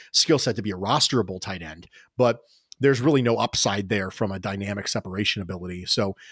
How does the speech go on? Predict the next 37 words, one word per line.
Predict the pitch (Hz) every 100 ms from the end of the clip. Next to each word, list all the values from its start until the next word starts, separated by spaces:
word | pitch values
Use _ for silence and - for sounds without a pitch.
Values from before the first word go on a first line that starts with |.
| - _
Thaddeus | 165 160 147 -
Moss | 127 120 123 -
was | 135 113 117 113 - -
one | 110 123
of | 120
those | 117 110
ones | 113 110
where | 98 107 95 - - -
I |
thought | 135 143 156
he |
was | 180 127
gonna | 151
get | 135 113
drafted | 120 101 104 196 233 - _ _ _ _ _ _ _
for | -
sure. | 139 - 120 143
So | 202 -
I'm | 131
gonna | 196 190
put | - 185
that | 165 151
on | 139
a | 107
Bruce | 98 135 -
got | 123 101 95
wrong, | 98 98 165 233 _ _ _ _ _ _
but | 104 147 143 _ _ _ _ _ _ _ _ -
the | 117 143
N | 190
F | 202
L | 185
agreed | 143 120 156
with | 139 139
me | 135
on | 123 113
the | 110 104